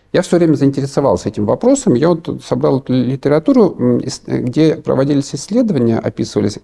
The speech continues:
которые действительно доказали, что нехватка сна приводит к развитию вот конкретного заболевания.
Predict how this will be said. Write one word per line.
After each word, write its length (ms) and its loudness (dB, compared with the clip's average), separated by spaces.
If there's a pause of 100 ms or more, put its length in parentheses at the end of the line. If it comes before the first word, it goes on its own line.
которые 460 0
действительно 520 -4
доказали, 580 0
что 380 -2
нехватка 540 -2
сна 260 0
приводит 440 -2
к 60 -14
развитию 420 0
вот 80 -8
конкретного 560 -4
заболевания. 680 -6